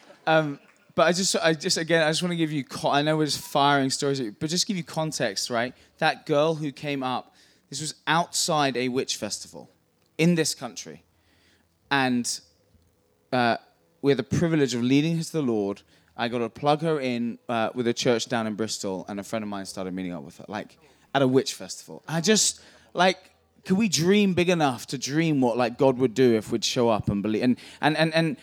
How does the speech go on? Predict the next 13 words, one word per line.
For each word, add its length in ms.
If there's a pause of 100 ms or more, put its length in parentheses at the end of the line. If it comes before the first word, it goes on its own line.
(120)
and 220
just 160
the 100
other 160
context 400
is, 160 (380)
we'd 320
been 180
worshiping 540
for, 140
like, 180
twenty-four 520
hours. 440